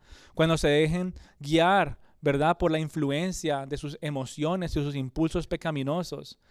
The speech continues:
en lugar de dejarse llevar por la palabra de Dios y el ejemplo de Jesús". La reconciliación, amada familia,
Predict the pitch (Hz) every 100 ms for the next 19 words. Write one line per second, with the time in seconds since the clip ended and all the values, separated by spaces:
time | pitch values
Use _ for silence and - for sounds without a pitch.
0 | - 147 151 151 147 175 170 147 - 175
1 | 147 135 165 160 165 143 131 156 156 131
2 | 143 - 151 143 120 165 190 151 127 120
3 | - 117 107 _ _ _ _ _ - 143
4 | 151 156 151 139 143 143 135 - 151 165
5 | 175 _ _ - 139 147 170 170 160 151
6 | 160 170 180